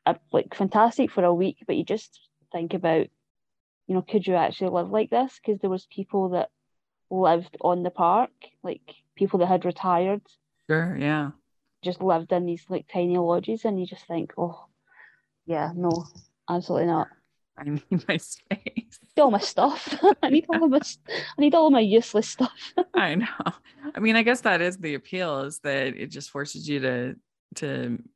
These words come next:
Speaker 2: you
Speaker 1: Yeah,
Speaker 2: know, be
Speaker 1: get
Speaker 2: a
Speaker 1: rid of
Speaker 2: minimalist.
Speaker 1: Yeah, no, I
Speaker 2: But
Speaker 1: need,
Speaker 2: no.
Speaker 1: like, thousands of books that I haven't read and <laughs>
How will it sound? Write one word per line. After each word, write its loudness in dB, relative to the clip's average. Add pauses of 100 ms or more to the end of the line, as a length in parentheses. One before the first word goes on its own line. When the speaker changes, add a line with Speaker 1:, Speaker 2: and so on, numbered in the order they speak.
(340)
Speaker 2:
you -6
Speaker 1:
Yeah, 0
Speaker 2:
know, 2
be -2
Speaker 1:
get -2
Speaker 2:
a 0
Speaker 1:
rid 0
of -2
Speaker 2:
minimalist. -6 (1300)
Speaker 1:
Yeah, -6
no, -2
I 0
Speaker 2:
But -2
Speaker 1:
need, -4
Speaker 2:
no. 0
Speaker 1:
like, -2 (480)
thousands -2
of -8
books -4
that -2
I -4 (720)
haven't -2
read 0
and 2 (680)
<laughs> -2